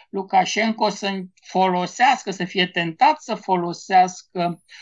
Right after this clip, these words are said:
trupele speciale, K G B-ul, armata, să tragă în populație.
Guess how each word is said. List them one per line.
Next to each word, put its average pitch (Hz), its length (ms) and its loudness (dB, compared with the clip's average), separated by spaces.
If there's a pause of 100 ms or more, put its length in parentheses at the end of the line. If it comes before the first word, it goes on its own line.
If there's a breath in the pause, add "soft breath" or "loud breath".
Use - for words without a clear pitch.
(200 loud breath)
trupele 190 400 2
speciale, 185 600 0
K 175 200 -4
G 156 220 -8
B-ul, 175 260 0
armata, 175 540 4
să 156 160 -10
tragă 214 360 0
în 233 160 -2
populație. 185 1120 0